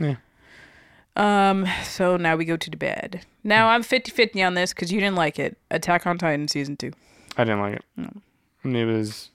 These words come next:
Speaker 2: You didn't like the reveal of something.
Speaker 1: Dude, they have so many reveals that are over dramatized, and then, like, you'll just have an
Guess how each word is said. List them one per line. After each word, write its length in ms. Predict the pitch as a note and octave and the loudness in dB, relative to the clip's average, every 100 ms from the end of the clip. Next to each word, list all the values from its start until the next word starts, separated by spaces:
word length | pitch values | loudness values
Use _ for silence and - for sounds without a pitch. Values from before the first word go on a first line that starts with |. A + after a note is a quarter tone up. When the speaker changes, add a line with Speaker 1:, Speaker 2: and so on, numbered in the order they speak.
| _ | _
Speaker 2:
You 100 | F#3 | 0
didn't 140 | G3+ G3+ | 2 2
like 160 | F#3 | 2
the 80 | F#3+ | 2
reveal 480 | F3+ E3 D#3+ D#3+ D#3 | 0 0 0 2 2
of 340 | D3+ D3 - - | 0 -2 -8 -14
something. 480 | - D3+ D3 D3 E3+ - | -6 -4 -4 -6 -4 4
Speaker 1:
Dude, 220 | C3+ B2+ | 6 8
they 120 | C#3 | 6
have 160 | E3 C3+ | 6 2
so 240 | - C#3 | 6 6
many 260 | C3 C3 B2+ | 6 4 4
reveals 600 | A#2+ A2 A2+ A2+ B2+ - | 2 2 4 4 4 2
that 140 | A#2 | 2
are 100 | A2 | 4
over 180 | A2 A2+ | 4 2
dramatized, 640 | A2 A2 A2 A2+ B2+ B2+ | 2 4 2 2 4 4
and 80 | B2+ | 2
then, 60 | A#2 | 0
like, 200 | A2 - | -2 -2
you'll 200 | C3+ A#2+ | 2 2
just 120 | A#2+ | 4
have 120 | C3+ | 2
an 140 | B2 | 2